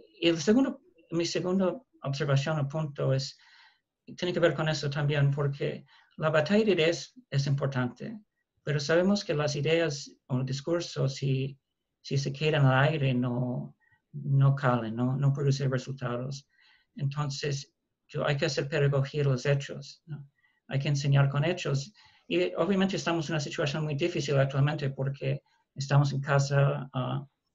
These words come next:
hacer pedagogía por vía de los hechos es difícil.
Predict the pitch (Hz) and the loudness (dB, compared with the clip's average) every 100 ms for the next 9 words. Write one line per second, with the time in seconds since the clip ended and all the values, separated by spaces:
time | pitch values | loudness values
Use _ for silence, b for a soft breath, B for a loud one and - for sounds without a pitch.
0 | _ _ - 139 - 151 147 143 156 151 | _ _ -4 -2 0 0 0 0 2 4
1 | 139 165 147 156 147 151 139 175 170 160 | 2 2 0 0 0 2 2 0 0 -4
2 | 143 139 170 135 - - - | -4 -2 -2 -4 -6 -8 -8